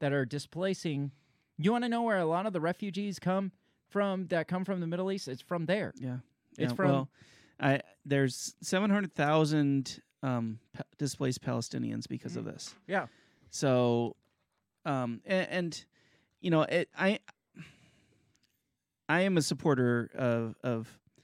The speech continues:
Speaker 2: Israel's right to defend itself, right? I
Speaker 1: Sure.
Speaker 2: understand, I
Speaker 1: I, I'm
Speaker 2: understand.
Speaker 1: a, I'm a supporter of any country's right to
Speaker 2: No,
Speaker 1: defend
Speaker 2: no, no.
Speaker 1: itself.
Speaker 2: I know that, and, but I, and I, I know that Hamas, one of their,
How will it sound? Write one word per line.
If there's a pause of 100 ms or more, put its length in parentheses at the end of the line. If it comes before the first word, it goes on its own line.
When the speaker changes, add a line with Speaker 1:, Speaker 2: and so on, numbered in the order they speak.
(880)
Speaker 2:
Israel's
right
to
defend
itself, (140)
right?
I
Speaker 1:
Sure.
Speaker 2:
understand,
I
Speaker 1:
I,
I'm
Speaker 2:
understand.
Speaker 1:
a,
I'm
a
supporter
of
any
country's
right
to
Speaker 2:
No,
Speaker 1:
defend
Speaker 2:
no,
no.
Speaker 1:
itself.
Speaker 2:
I
know
that,
and,
but
I,
and
I,
I
know
that
Hamas,
one
of
their,